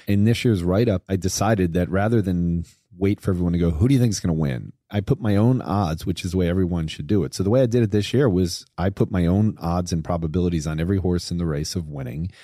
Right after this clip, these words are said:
And the two horses for this year that to me have the highest probability of winning are Zandon and Epicenter. So I have them both at five to one, but those are not the ones that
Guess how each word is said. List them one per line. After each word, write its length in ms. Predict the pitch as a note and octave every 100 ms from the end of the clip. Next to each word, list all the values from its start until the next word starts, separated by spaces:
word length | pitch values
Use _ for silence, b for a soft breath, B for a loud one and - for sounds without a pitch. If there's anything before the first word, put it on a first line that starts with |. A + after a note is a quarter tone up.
| B B B B B -
And 340 | G#2 G#2+ G#2
the 80 | G2+
two 260 | - E3 D3
horses 540 | G#2+ A#2 - A2+ F2
for 200 | - F2+
this 340 | D#2 G#2+ B2+
year 320 | - D2 D2+ G2 _ _ _ -
that 360 | F2 E2+ -
to 100 | -
me 180 | F#2+ F#2
have 160 | F#2 D#2+
the 80 | E2
highest 380 | F#2+ F#2+ F#2
probability 580 | - F2+ E2 D#2 D#2 D#2
of 100 | C#2+
winning 520 | C#2+ A2 A2+ C#2+ G2 - b b b b
are 160 | F2 F2+
Zandon 720 | E2+ F2 F#2 F#2+ F#2+ F#2+ F#2 -
and 220 | F2 -
Epicenter. 580 | C#3+ A#2 - D#2+ C#2 - _ _
So 180 | - F2+
I 100 | F2
have 220 | F#2+ F2+
them 140 | F2+ D#2+
both 300 | F2+ F2 -
at 100 | -
five 340 | E2 D2+ D2
to 80 | -
one, 340 | D#2+ B2 G#2+
but 140 | D#2 E2+
those 180 | G#2 G#2
are 60 |
not 240 | F2+ F#2 -
the 80 |
ones 380 | F2 F2 E2 D2+
that 180 | D#2 D#2